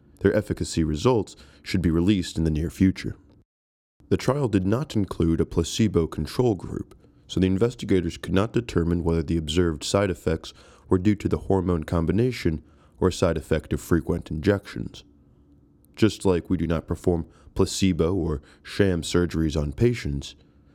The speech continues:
we cannot in good conscience enroll people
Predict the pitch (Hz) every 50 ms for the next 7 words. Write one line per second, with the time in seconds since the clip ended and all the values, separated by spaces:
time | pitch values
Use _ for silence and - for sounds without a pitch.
0 | _ - - 98 - - 107 123 139 135 - 98 87 82 95 85 - - 95 85
1 | 82 76 - - 107 98 - - 82 82 85 92 101 101 92 - - 90 82 -
2 | - 85 80 -